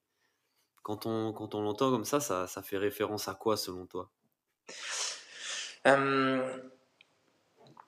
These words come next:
Speaker 2: Ce qui est un-, ce qui est intéressant, c'est de, de voir qu'il y a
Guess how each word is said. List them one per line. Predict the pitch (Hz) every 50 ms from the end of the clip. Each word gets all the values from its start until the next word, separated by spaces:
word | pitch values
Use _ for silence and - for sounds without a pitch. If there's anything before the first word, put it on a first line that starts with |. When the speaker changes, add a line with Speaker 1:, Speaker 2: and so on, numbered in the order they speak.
| _ _ _ _ _ - - _ _
Speaker 2:
Ce | - - - -
qui | - 143
est |
un-, | 131 127 127 123 123 123 127 127 127 - - -
ce | - -
qui | - 131
est |
intéressant, | 127 120 127 127 123 120 - - - 180 165
c'est | 165 - 135 110
de, | 113 110 110 110 107
de | 110 110
voir | 101 107 123 135 131 131 -
qu'il | - 113
y | 104
a | -